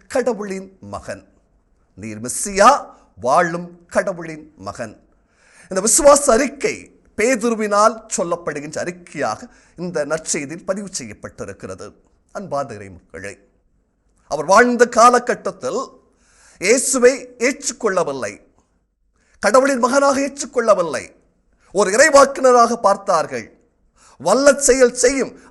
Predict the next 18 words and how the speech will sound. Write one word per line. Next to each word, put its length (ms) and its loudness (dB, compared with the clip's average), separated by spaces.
அதிசயம் 600 0
செய்யும் 280 0
ஒரு 140 -6
மனிதராக 500 4
பார்த்தார்கள். 600 -2
அதிகாரத்தோடு 800 6
போதனை 300 6
செய்யும் 240 -4
ஒரு 180 -4
ராபியாக 580 4
பார்த்தார்கள். 600 2
குணமளிக்கின்ற 800 4
ஒரு 160 -2
மருத்துவராக 720 2
பார்த்தார்கள். 600 2
ஆனால் 380 4
கடவுளின் 540 0
மகனாக, 520 4